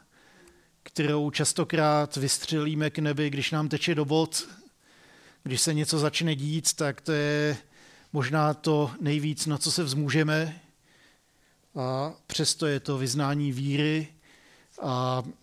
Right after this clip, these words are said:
důvěry a spolehnutí se na toho, kdo má moc pomoct. Na Palmovou neděli zástupy volají Hosana na celé kolo. Možná tím opravdu mysleli provolávání slávy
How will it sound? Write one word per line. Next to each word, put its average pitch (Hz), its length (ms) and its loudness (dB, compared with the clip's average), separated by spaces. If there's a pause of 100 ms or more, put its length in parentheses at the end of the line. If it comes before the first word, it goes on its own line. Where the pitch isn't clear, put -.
(840)
důvěry 147 580 2
a 147 180 0
spolehnutí 143 600 0
se 156 160 0
na 143 100 0
toho, 143 200 -2
kdo 143 140 -2
má 143 220 0
moc 135 260 -2
pomoct. 113 680 -8 (1800)
Na 143 100 0
Palmovou 160 460 4
neděli 156 400 2
zástupy 151 720 2
volají 151 380 0
Hosana 151 500 2
na 143 120 0
celé 151 300 2
kolo. 147 460 0 (2750)
Možná 147 340 4
tím 151 360 -2
opravdu 156 440 2
mysleli 143 480 2
provolávání 143 760 2
slávy 143 680 0